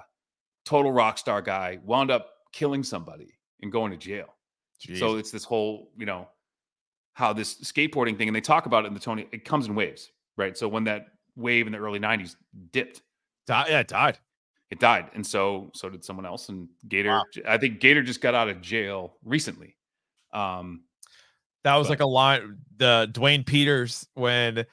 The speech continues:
Speaker 2: I forget if it was in Bones Brigade or if it was in, uh, Until the Wheels Fall Off, but he's like, "Yeah, that Tony Hawk guy, every time I get out of jail, he was, like, bigger and bigger."
Speaker 1: Yeah. <laughs> Yeah, that was in Bones Brigade. It's like, "He's on, cut out of fucking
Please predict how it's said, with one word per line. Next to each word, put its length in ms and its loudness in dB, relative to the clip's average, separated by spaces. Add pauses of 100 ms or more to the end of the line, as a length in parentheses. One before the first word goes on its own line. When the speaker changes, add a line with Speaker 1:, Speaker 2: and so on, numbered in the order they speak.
(340)
Speaker 2:
I 80 2
forget 240 4
if 80 2
it 40 0
was 160 0
in 80 0
Bones 320 0
Brigade 400 2
or 220 2
if 120 -6
it 60 -2
was 240 -4
in, 280 -2
uh, 380 4
Until 180 -4
the 60 2
Wheels 260 0
Fall 240 0
Off, 300 2
but 120 -4
he's 200 -8
like, 260 -6 (460)
"Yeah, 200 4
that 180 2
Tony 240 0
Hawk 300 4
guy, 160 4
every 180 4
time 260 2
I 140 2
get 160 4
out 160 6
of 100 0
jail, 320 6
he 140 -4
was, 160 -2
like, 140 -6
bigger 280 -2
and 140 -4
bigger." 400 -2 (260)
Speaker 1:
Yeah. 220 4
<laughs> 60 -8 (460)
Yeah, 120 8 (100)
that 140 10
was 120 8
in 80 4
Bones 260 2
Brigade. 320 -8
It's 120 -14
like, 120 -10
"He's 120 -6
on, 260 -4
cut 160 -2
out 180 -2
of 120 -14
fucking 440 -8